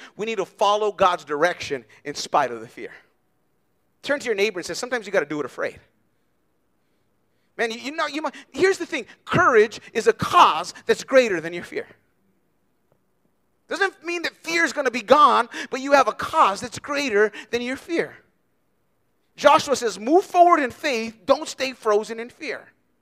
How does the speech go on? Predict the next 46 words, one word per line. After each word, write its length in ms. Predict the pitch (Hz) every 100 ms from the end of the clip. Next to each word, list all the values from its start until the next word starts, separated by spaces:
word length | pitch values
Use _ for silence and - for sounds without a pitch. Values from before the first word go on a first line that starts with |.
| _ _ _ _ _ -
I, 80 | 214
I'll 140 | 208 233
never 200 | 269 302
forget 380 | 240 214 214
my 120 | 180 170
first 360 | - 226 165
varsity 560 | 147 185 233 240 214 208
wrestling 560 | 180 175 180 - 170
match. 460 | 139 87 - - - _ _ _ _ _
It 60 | 151
was 100 | 139
my 160 | 143 107
sophomore 520 | - 180 160 151 151
year. 240 | 123 104 90 _ _ _ _ _ _
My 80 | 147
school 300 | 156 - 233
had 120 | 208
a 60 | 170
really 420 | 151 151 202 202
good 200 | 175 180
wrestling 420 | 160 170 - 170
team. 320 | 151 185 147 135
We 120 | 202
were 120 | 185
the 100 | 139
five-time 880 | - _ - 214 214 - - 190 190 277 - _
district 440 | 202 - - 190
champions. 640 | - 175 165 127 127 - - _ _ _ _ _ -
It 100 | 277
was 120 | 240
the 100 | 202
first 380 | - 254 262 -
district 340 | 254 - 208
match 280 | 214 226 -
of 80 | 196
the 60 |
year. 120 | 202 185
We 80 |
were 80 | 202
gonna 140 | 214 180
set 240 | - 240
the 80 | -
tone 200 | 226 220
for 140 | 208
the 80 | 202
year. 180 | 196